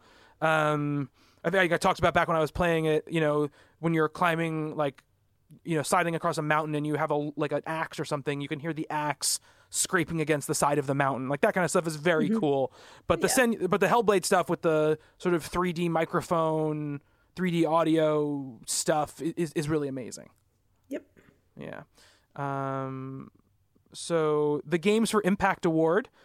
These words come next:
Speaker 1: uh, Bury Me, My Love, Hellblade: Senua's Sacrifice,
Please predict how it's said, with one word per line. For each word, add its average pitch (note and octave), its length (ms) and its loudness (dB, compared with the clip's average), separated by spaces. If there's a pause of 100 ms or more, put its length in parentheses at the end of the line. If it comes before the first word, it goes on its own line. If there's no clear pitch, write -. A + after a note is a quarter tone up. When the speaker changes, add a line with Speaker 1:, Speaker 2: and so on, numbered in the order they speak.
(380)
Speaker 1:
uh, C#3+ 380 2 (680)
Bury F#3+ 260 4
Me, G3 140 4
My F#3 160 4
Love, E3 540 2 (420)
Hellblade: G3 380 2
Senua's F#3 340 0
Sacrifice, E3+ 760 -2